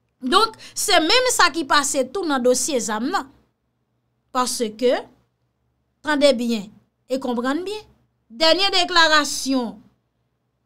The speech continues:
Konseye Mini Jistis la, li fè konnen si mini jistis pa t okouran, ebyen mèt bato a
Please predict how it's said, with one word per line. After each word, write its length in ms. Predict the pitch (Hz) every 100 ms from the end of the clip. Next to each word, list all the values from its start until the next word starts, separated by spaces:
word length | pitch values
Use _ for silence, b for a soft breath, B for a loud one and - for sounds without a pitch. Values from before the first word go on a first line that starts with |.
| _ _ _ -
Konseye 560 | 339 302 349 302 285
Mini 280 | 262 262 262
Jistis 540 | 254 247 - 226 196 -
la, 160 | 233 330 - _ _ _ _ _ _ -
li 80 | 269
fè 140 | 392 392 381
konnen 400 | 302 254 302 - -
si 320 | - - - 494
mini 240 | 508 440 381
jistis 400 | 262 330 - 294 -
pa 160 | 339 -
t 100 | -
okouran, 800 | 311 294 262 240 247 392 359 - _ _ _ _ -
ebyen 560 | 285 247 262 277 294 - _ _ _ _ _ _ -
mèt 400 | 233 294 403 381
bato 460 | 392 349 262 262 254
a 120 | 269